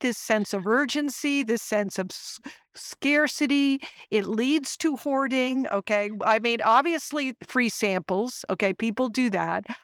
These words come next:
I, I, since covid, I'm, I'm a little less attracted to that, but still, you know, that's still a very powerful thing, you know, that you didn't even know you wanted some of the stuff they're selling.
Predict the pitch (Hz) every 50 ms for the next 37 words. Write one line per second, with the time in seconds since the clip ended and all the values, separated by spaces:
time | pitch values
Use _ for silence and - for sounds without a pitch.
0 | _ - - - 214 226 - - - 226 208 - - 311 320 269 - - - 285
1 | 269 247 226 247 247 247 240 233 226 226 226 214 220 220 220 214 220 214 214 233
2 | 233 226 220 214 202 185 214 208 202 - - - - - 185 190 - - 214 202
3 | 196 196 - - - 226 214 202 - - 208 196 202 190 185 208 208 - - 190
4 | 196 - - - - - _ _ _ - - - - - 254 247 240 240 240 240
5 | 247 240 - - - 220 233 208 202 202 180 220 208 196 - - - - - 247
6 | 233 233 208 196 175 156 220 214 214 208 208 - - - 202 196 214 208 202 185
7 | - - 202 196 175 - - 196 190 185 185 196 202 196 226 226 208 202 190 196
8 | 180 190 190 196 - - - _ _ _ - 220 220 262 262 247 247 247 214 226
9 | 233 214 214 214 220 220 214 214 214 214 214 202 180 196 196 180 180 196 196 190
10 | 196 196 - - 180 180 175 170 - _ _ - - - - 190 185 185 180 185
11 | - - - 175 170 - - 185 180 175 - - 170 160 165 175 185 208